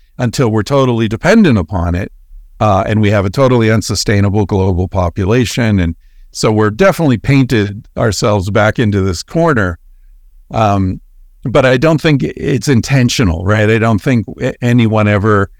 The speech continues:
you know, sat down and said, "Well, you know, if we do this, we'll have more leisure time and we can invent art," or, <laughs> you know, whatever.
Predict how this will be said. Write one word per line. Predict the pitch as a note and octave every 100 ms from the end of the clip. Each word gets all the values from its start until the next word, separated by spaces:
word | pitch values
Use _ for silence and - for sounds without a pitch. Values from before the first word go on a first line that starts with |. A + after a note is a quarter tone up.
| - - - -
you | A#2
know, | G#2 G2+ G2+
sat | B2 - A2 G#2+
down | A2 G#2+ G#2+
and | G2+ F#2+
said, | - A2+ F#2+
"Well, | A2+ B2+ A#2 A2 G#2+
you | G2+
know, | G2
if | F#2
we | A2
do | F#2 B2
this, | B2 G#3 D#3 -
we'll | B2+
have | A#2+ D3+
more | C#3+ F3 E3+
leisure | D#3 A3 D#3 D#3
time | B2+ B2 A#2 G#2+
and | G#2+
we | A#2+ B2
can | C3+
invent | C3 A#2+ A2 D3+ -
art," | B2+ D#3+ A#2 -
or, | A2
<laughs> | G#2 -
you | F#3+
know, | A#2+
whatever. | - F3 E3+ A#2+ A#2+